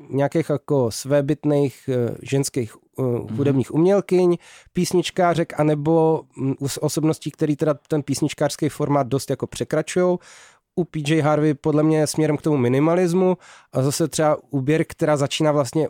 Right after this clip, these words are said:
Speaker 1: úplně ve stejnou dobu, debut vychází v roce devadesát tři,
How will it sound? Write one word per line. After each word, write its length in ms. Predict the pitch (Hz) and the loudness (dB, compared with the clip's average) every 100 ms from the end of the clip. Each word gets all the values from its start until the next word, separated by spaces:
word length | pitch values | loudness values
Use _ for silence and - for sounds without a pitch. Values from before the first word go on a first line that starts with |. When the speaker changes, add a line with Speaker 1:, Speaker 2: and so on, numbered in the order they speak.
| - | -6
Speaker 1:
úplně 760 | 123 - - 143 143 139 117 101 | -18 -12 -2 0 2 2 2 0
ve 140 | 95 110 | -4 -4
stejnou 360 | - 151 160 | 0 0 2
dobu, 500 | 160 170 160 170 165 | 2 0 2 2 2
debut 360 | 156 139 131 131 | 0 -2 0 0
vychází 360 | 131 135 131 | 0 -2 -2
v 20 | 127 | -2
roce 220 | 123 131 | -2 -2
devadesát 500 | 123 123 - 127 120 | -2 -2 -2 -2 -2
tři, 240 | - 151 | -2 -2